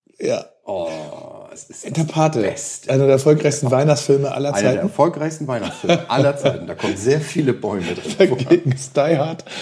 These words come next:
Speaker 1: denn ja ein Kinderfilm, ne? Ja,
Speaker 2: Nein,
Speaker 1: sehr schön.
Speaker 2: das, äh, das
Speaker 1: Also
Speaker 2: ist ansonsten Weihnachten nicht so meins. Das einzig gute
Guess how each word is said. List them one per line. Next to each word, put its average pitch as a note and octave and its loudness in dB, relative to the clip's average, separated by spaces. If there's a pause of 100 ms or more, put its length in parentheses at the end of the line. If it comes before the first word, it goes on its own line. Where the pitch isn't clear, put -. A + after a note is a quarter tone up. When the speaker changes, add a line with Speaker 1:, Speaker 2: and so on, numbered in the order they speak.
(140)
Speaker 1:
denn C3+ 2
ja C3+ 0
ein C#3+ 2
Kinderfilm, G#2 2
ne? B2 -4 (720)
Ja, - -8
Speaker 2:
Nein, D3 2
Speaker 1:
sehr - -
schön. B2+ -8
Speaker 2:
das, G2 -4
äh, C3 0
das B2 -2
Speaker 1:
Also A#2 6
Speaker 2:
ist A#2+ -4
ansonsten E3+ 0
Weihnachten D#3+ -2
nicht F3+ -2
so E3+ 2
meins. D3+ -2
Das C3+ -6
einzig C3+ -6
gute C3+ -2